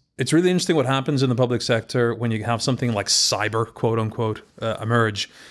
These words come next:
People jump on it as an opportunity to build their own private empire, to get more budget, to hire more people,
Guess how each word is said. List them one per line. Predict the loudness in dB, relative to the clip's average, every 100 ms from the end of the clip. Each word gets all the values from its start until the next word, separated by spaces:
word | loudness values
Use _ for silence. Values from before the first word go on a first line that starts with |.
| -8
People | 0 2 4
jump | 4 2 2
on | 2 0
it | -4
as | -6 -2
an | 0
opportunity | 0 -2 0 0 0 -2
to | -2
build | -2 -2
their | -4
own | -4
private | -2 -2 -2 -4
empire, | -6 -6 -8 -8 _ _ _ _ -4
to | -2
get | 0 0
more | 2 -2
budget, | 0 -2 -2 -6
to | -2
hire | 0 2
more | 2 -2
people, | -4 -8 -4 -4 -4